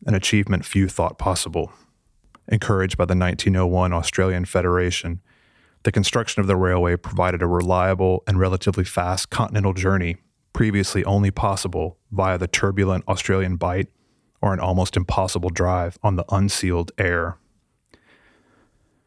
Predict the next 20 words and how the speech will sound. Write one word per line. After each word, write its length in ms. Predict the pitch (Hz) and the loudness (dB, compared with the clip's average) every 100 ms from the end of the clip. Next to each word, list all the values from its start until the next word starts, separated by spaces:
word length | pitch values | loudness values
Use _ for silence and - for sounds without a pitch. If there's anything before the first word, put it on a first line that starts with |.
| _ _ _ - | _ _ _ -4
The 40 | |
Trans-Australian 880 | 104 131 120 117 107 - 107 107 101 | 0 2 2 2 0 0 2 2 2
Railway 500 | 98 101 98 90 87 85 | 4 4 4 2 0 -2
sparked 420 | - - 92 92 | -4 -2 -2 0
a 60 | 92 | 0
western 360 | 92 - - | 2 0 2
expansion 760 | 95 - - 101 98 - 87 82 | 0 0 -2 0 0 -2 -6 -2
into 220 | 110 98 101 | 0 2 2
the 80 | |
ore-rich 580 | 95 107 104 104 95 - | 2 4 4 2 0 -2
lands 460 | 95 95 90 87 - - - - - - | 0 0 0 -4 -8 -16 -20 -20 -10 -4
that 100 | 95 | 0
are 60 | |
now 240 | 98 98 92 | 2 2 2
amongst 420 | 95 92 - - | 2 0 -2 -2
the 80 | 95 | 0
wealthiest 520 | 92 92 - 87 - | 2 0 0 -2 0
places 340 | - - 92 | -2 0 0
on 160 | 87 87 | 0 0
Earth. 380 | 87 85 - | -2 -4 -10